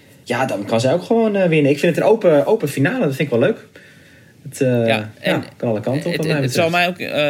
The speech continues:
Speaker 2: eh, interesseren hoe Kenin zich emotioneel zou houden, in die zin dat zij natuurlijk een soort driftkikkertje is ook. En als de dingetjes niet lopen, dan, eh, dan heeft ze in het verleden zeker... Is ze, is ze vaak over de schreef gegaan, ook met rackets die alle kanten op vliegen en dat soort dingen.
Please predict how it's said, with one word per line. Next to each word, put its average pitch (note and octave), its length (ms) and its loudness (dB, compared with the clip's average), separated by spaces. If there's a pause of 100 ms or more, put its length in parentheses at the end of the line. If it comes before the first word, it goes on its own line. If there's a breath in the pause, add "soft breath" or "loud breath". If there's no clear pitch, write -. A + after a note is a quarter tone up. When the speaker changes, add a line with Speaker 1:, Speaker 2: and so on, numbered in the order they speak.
(300)
Speaker 2:
eh, - 200 -6
interesseren D#3 560 -2
hoe D#3 180 -2
Kenin D3+ 360 0
zich D3 280 -4
emotioneel D3 600 -2
zou C#3 160 -4
houden, C3+ 460 0 (400 loud breath)
in C3+ 160 -4
die D#3 180 0
zin D#3 180 0
dat B2+ 160 0
zij A#2+ 400 0 (400 loud breath)
natuurlijk B2+ 360 -4
een - 120 -2
soort C3 200 -4
driftkikkertje B2+ 680 -2
is F#2+ 140 -4
ook. G#2+ 180 -2
En B2 140 -2
als B2 160 -4
de B2 100 -8
dingetjes B2 380 -4
niet A#2+ 180 -2
lopen, C3 340 -2
dan, A#2+ 220 -2
eh, A2+ 240 -2 (120)
dan B2 160 -2
heeft B2 160 -2
ze - 60 -6
in B2 60 -4
het A#2+ 100 -6
verleden C3+ 360 2
zeker... C3+ 340 -2
Is G2+ 140 -6
ze, G2 120 -6
is A2 80 -8
ze B2 80 -12
vaak A#2 240 -6
over A#2+ 200 -6
de B2+ 60 -10
schreef B2+ 300 -2
gegaan, A#2+ 340 -4
ook A#2+ 120 -6
met A2+ 120 -6
rackets B2 320 -4
die B2+ 100 -4
alle A#2 140 -4
kanten A#2+ 320 -6
op A#2+ 60 -10
vliegen A#2+ 360 -4
en A2+ 100 -4
dat A2 160 -4
soort A#2 140 -8
dingen. A2+ 300 -4